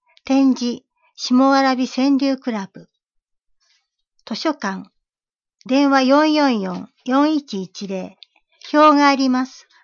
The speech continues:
講座、時の順に読みます。絵本と紙芝居。六日、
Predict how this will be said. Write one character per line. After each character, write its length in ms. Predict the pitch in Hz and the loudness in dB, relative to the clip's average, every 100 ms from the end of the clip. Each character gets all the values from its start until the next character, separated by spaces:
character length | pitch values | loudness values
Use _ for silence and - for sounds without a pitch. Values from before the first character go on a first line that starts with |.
| _ - | _ -2
講 280 | 285 285 277 | 2 4 2
座、 300 | 277 269 - - | 0 0 -2 -12
時 240 | 226 - | -10 -2
の 180 | 285 285 | 2 2
順 220 | 277 277 | 0 0
に 160 | 262 262 | 2 2
読 120 | 247 | 0
み 120 | 240 | -2
ま 160 | 226 226 | -4 -6
す。 240 | - - _ _ _ _ | -12 -20 _ _ _ _
絵 80 | 247 | -6
本 300 | 220 320 311 | 0 2 2
と 120 | - | -4
紙 240 | 196 202 220 | -8 -4 -4
芝 340 | - 214 180 | -6 -8 -8
居。 140 | 190 - _ _ _ - | -10 -18 _ _ _ -2
六 120 | 269 | 2
日、 500 | 285 285 269 269 | 2 0 -2 -2